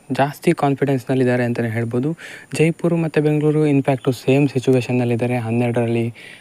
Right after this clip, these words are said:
ಆರು ವಿನ್ ಆಗಿ ಆರನ್ನು ಸೋತಿದ್ದಾರೆ. So ಇವತ್ತು ಗೆದ್ದವರು ಸ್ವಲ್ಪ ಅಡ್ವಾಂಟೇಜನ್ನು ತಗೋತಾರೆ ಅಂತಲೇ ಹೇಳ್ಬೋದು ಟಾಪ್ ಫೋರ್‌ಗೆ ಹೋಗೋದಕ್ಕೆ. So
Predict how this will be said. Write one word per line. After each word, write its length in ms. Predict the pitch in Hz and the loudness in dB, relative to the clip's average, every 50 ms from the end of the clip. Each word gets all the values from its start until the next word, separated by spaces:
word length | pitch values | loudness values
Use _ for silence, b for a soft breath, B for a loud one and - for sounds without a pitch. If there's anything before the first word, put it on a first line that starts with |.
| B B - | B B -10
ಆರು 300 | 123 120 131 143 151 147 | -8 -4 0 2 2 2
ವಿನ್ 120 | 147 143 | 2 2
ಆಗಿ 220 | 143 139 139 143 | 2 2 2 0
ಆರನ್ನು 420 | 135 120 120 123 123 131 127 131 123 | 0 0 -2 -2 0 2 2 0 0
ಸೋತಿದ್ದಾರೆ. 460 | 117 - 120 - 127 120 117 117 127 | -2 -4 0 0 2 2 2 2 0
So 180 | 113 - 123 120 | 0 0 0 0
ಇವತ್ತು 240 | 131 135 - - | 0 0 0 0
ಗೆದ್ದವರು 480 | 151 147 147 143 151 151 147 156 156 160 B B B B B B B - | 0 2 2 4 4 4 4 2 0 -2 B B B B B B B -2
ಸ್ವಲ್ಪ 320 | - 147 143 139 - - 135 135 131 123 123 113 B B B B B - | 0 0 0 2 2 2 2 2 2 0 -2 -6 B B B B B -4
ಅಡ್ವಾಂಟೇಜನ್ನು 640 | 135 131 127 135 135 139 135 143 127 123 127 139 147 | -2 2 2 4 2 4 4 4 4 4 4 2 0
ತಗೋತಾರೆ 580 | - - 123 120 131 131 120 - - 123 120 120 | 0 0 0 2 2 2 0 0 -2 -2 -2 -2
ಅಂತಲೇ 280 | 117 117 117 120 123 | -2 -2 -4 -4 -6
ಹೇಳ್ಬೋದು 460 | 117 110 113 113 113 113 113 117 131 127 | -4 -2 -2 -2 0 0 0 -2 -2 -2
ಟಾಪ್ 260 | - 123 113 117 110 | -4 -4 -4 -4 -8
ಫೋರ್‌ಗೆ 340 | - - 120 117 120 117 110 | -4 -2 0 2 2 2 2
ಹೋಗೋದಕ್ಕೆ. 640 | 107 113 113 113 113 113 110 113 110 - - 160 156 B B B B B B B B - - | 2 2 2 2 2 0 0 -2 -4 -4 -6 -6 -8 B B B B B B B B -10 -6
So 260 | - 120 117 117 113 | -4 -2 -2 -2 -4